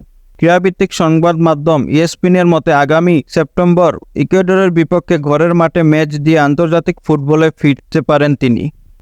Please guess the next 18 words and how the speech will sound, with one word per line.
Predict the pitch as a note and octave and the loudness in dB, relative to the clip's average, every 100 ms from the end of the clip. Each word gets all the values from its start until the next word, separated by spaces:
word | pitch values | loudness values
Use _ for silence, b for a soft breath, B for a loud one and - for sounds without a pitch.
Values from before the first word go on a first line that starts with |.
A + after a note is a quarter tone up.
| - | -2
চলতি | E3 F3 | 0 0
কোপায় | F#3 F3+ E3 F3+ | -2 -2 0 -2
কোয়ার্টারে | E3 E3 E3 F3 F3+ | 0 0 0 0 0
উরুগুয়ের | E3+ E3 F3 F#3 F3 | 2 0 0 0 0
বিপক্ষে | E3 F#3 E3 F3+ E3+ | 0 -2 -4 -2 -2
হারের | D3+ C#3 D#3+ | 0 0 -2
পর | - F3 D#3 | 0 -2 0
বিশ্বের | D3+ D3 F3+ | -2 0 0
অন্যতম | E3 D#3+ E3+ F3 E3+ E3 | 0 0 0 0 0 0
পরাশক্তি | E3 D#3 D#3+ E3+ - E3 | 0 0 0 -4 -2 -4
ব্রাজিল | C3+ C#3+ C#3+ E3 E3+ | 0 0 2 2 0
দল | E3+ D#3+ | 2 2
এবং | G#2+ C#3 D3+ D3+ | 2 0 0 -2
কোচকে | D#3 D3+ - E3+ | -2 -2 -2 0
নিয়ে | E3 | 0
যথেষ্ট | C#3 C#3 F3+ - F#3+ | 0 -2 -2 -2 -4
সমালোচনা | E3 C#3+ C#3 C3+ - C3+ | 0 0 2 0 0 -2
হয়েছে। | C3+ A#2+ A#2+ - | 0 -2 -2 -4